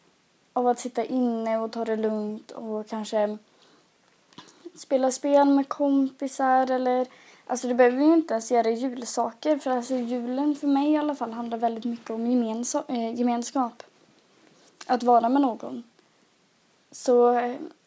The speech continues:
jag känner liksom att du behöver ju inte göra, du behöver liksom inte klä dig i rött och du behöver inte tända värmeljus och luktar, ehm, typ, eh, ginger spice eller att det luktar typ, eh, kanel. <laughs>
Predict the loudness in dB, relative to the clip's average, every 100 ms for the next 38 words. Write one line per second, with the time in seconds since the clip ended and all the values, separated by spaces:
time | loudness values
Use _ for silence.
0 | _ _ _ 0 2 6 6 6 2 -2
1 | -2 -2 -4 -8 -12 -4 -2 4 4 4
2 | -2 0 0 -2 -4 0 0 0 -2 -2
3 | -4 -2 -4 -2 -2 -2 -4 2 2 2
4 | 0 -2 -4 -10 -12 -4 0 0 0 -4
5 | -4 -8 -6 -4 -2 -2 -2 -4 -6 -8
6 | -8 -10 -10 -4 -4 -4 -8 _ _ _
7 | _ _ _ -6 -2 -2 -2 -4 -4 -6
8 | -8 -12 _ -10 -6 -6 -8 -8 -6 -6
9 | -4 -6 -4 -4 -4 -4 -2 -2 -4 -8
10 | -6 -4 -2 0 -2 -4 -6 -4 -2 -2
11 | -8 -8 -4 -4 -4 -6 -8 -8 -4 0
12 | 0 -2 -8 _ _ _ -8 -4 -2 -2
13 | -6 -8 -8